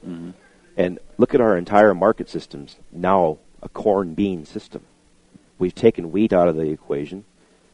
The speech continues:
Speaker 2: Uh, you know, we've lost our diversity. Until we get that back, uh, it, there's gonna be some, some hell to pay somewhere along the line. And I think there's a lot of people now that are starting to realize the importance of that in the soil system.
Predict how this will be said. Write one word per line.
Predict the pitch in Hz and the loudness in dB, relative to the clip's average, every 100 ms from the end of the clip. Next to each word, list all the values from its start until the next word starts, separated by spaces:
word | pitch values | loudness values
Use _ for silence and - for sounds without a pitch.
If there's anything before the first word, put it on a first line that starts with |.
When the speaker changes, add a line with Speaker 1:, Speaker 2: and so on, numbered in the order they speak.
| _ - | _ -14
Speaker 2:
Uh, | 78 - - - | -14 -16 -20 -10
you | - 95 | -4 -4
know, | 82 - _ _ - _ | -6 -14 _ _ -20 _
we've | 104 95 | -4 2
lost | 95 104 101 | 4 4 2
our | |
diversity. | 85 78 127 - - - - _ _ _ _ _ - | -4 -2 -4 -4 -16 -18 -20 _ _ _ _ _ -12
Until | - 92 - 127 | -10 -4 2 4
we | 123 | 4
get | 131 123 120 | 4 4 6
that | 87 - | 4 4
back, | 123 95 67 - - _ _ _ _ _ _ _ _ - | 2 2 -2 -10 -20 _ _ _ _ _ _ _ _ -14
uh, | 87 85 80 - | -12 -12 -16 -14
it, | - 92 | -12 -8
there's | 180 - | -8 -4
gonna | 110 | -4
be | 101 110 | -2 -2
some, | - 85 - _ _ | -4 -16 -18 _ _
some | 98 85 | -10 -4
hell | 107 104 | -2 -2
to | - | -2
pay | 95 90 67 - | -4 -4 -4 -14
somewhere | 85 78 | -14 -12
along | 73 78 73 | -10 -12 -12
the | 69 | -16
line. | 71 - - _ _ _ - | -16 -16 -20 _ _ _ -2
And | 98 | 0
I | |
think | 101 131 117 _ - | 2 2 0 _ 0
there's | 101 104 | 0 2
a | |
lot | 92 104 123 | 4 6 6
of | - | 2
people | 117 98 92 | -2 0 0
now | 90 90 | 0 -2
that | 82 | -4
are | 78 | -4
starting | - 87 | -2 -2
to | 78 | -2
realize | 85 95 80 76 73 | -4 -2 0 -2 -6
the | 73 | -12
importance | 78 - 85 76 - | -10 -10 -10 -12 -12
of | 73 | -8
that | 71 | -6
in | 69 | -8
the | 62 | -14
soil | - 65 - | -14 -14 -14
system. | - 82 - | -18 -18 -20